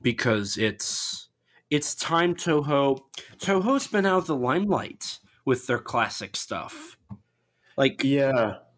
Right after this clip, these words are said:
Speaker 1: we don't, we don't talk about Toho when we talk about new releases. We never do.
Speaker 2: Which is a shame, because, like, a lot of these films, particularly Honda's works, are absolutely brilliant too. You know?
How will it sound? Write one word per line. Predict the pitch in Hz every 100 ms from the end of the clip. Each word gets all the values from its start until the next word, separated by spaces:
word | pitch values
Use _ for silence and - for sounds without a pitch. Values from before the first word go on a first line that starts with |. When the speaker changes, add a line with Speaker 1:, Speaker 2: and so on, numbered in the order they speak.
| _ -
Speaker 1:
we | 131
don't, | 147 160 170 -
we | 131 147
don't | 165 -
talk | - 147 170 -
about | - 113 -
Toho | - 95 - 92 92 117 _ _ _ _ _ _ _ -
when | 113
we | 113
talk | 110 117 110
about | 110 101 104
new | 110 104
releases. | 101 92 87 - 113 - - - _
We | 143
never | 143 139 170 143
do. | 92 - - _ _ _ _ _ _ _ _
Speaker 2:
Which | 147 156
is | 165
a | 165
shame, | - 135 131 101 101
because, | 101 - 110 104 - -
like, | - - _ _ _ _ _ _ _ _ -
a |
lot | 147 185
of | 139
these | 117 -
films, | 143 120 107
particularly | - - 117 143 143 123 101
Honda's | 104 120 135 107 90
works, | 101 98 -
are | 101
absolutely | 101 113 - 107 104 98
brilliant | - - 87 107 117 - - _ _ -
too. | 110 - - _ _ _ _ _ -
You | 85
know? | 110